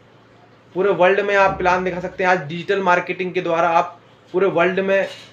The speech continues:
नेटवर्क marketing को फैला सकते हैं और लगभग, लगभग पूरे world में नेटवर्क marketing हो रही है। आप social media पे जाइए, digital हो जाइए, कोई problem नहीं है। ज़्यादातर लोग आपको ना बोलेंगे, ये आप मान के चलिए,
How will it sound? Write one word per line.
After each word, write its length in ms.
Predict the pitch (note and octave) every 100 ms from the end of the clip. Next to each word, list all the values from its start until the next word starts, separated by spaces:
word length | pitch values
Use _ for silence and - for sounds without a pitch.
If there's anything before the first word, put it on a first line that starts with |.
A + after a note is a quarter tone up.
| -
नेटवर्क 240 | D#3 D#3 F3+
marketing 460 | E3+ E3+ F3 F3+
को 80 | F3
फैला 260 | F3 D#3+ D#3+
सकते 340 | D#3+ D#3 -
हैं 220 | E3 F3+ - _ _ _
और 300 | C#3+ D#3+ - _ _ D3+
लगभग, 380 | E3 E3+ A3+
लगभग 320 | G#3+ G#3+ G#3+ G3+
पूरे 160 | G#3+
world 400 | F#3+ D#3+ F#3+ G3+
में 160 | G#3 G3
नेटवर्क 260 | F3+ F#3
marketing 460 | F3 E3 F3 E3+ E3+
हो 160 | E3+ E3+
रही 240 | E3 D#3
है। 220 | E3+ F3+ - _ _ -
आप 200 | C#3+ D3+
social 260 | F3+ E3+ F#3+
media 300 | F#3 F#3 F#3
पे 120 | F#3
जाइए, 480 | E3 D#3+ F3+ F3+ F#3 - _ -
digital 360 | D3 F3 G3 G3
हो 120 | F#3
जाइए, 420 | F3+ F3+ F3+ F#3+ - _ _ _ _
कोई 180 | F#3+ G#3+
problem 320 | G#3 G3+ G#3
नहीं 280 | G3+ G3+ G3
है। 240 | F#3+ A3 - - _ _ _ _ C#3+
ज़्यादातर 440 | D#3+ F3+ G3+ G#3+
लोग 240 | G#3 G#3
आपको 580 | F#3+ G#3 - G#3 G#3+ - -
ना 280 | D#3+ F3+ G#3
बोलेंगे, 640 | G#3 G#3+ A3 A3 G3 C3 -
ये 120 | F3+
आप 220 | G3 G3+
मान 240 | F#3 F3+ F#3+
के 100 | G3+
चलिए, 400 | G3+ F#3 C#3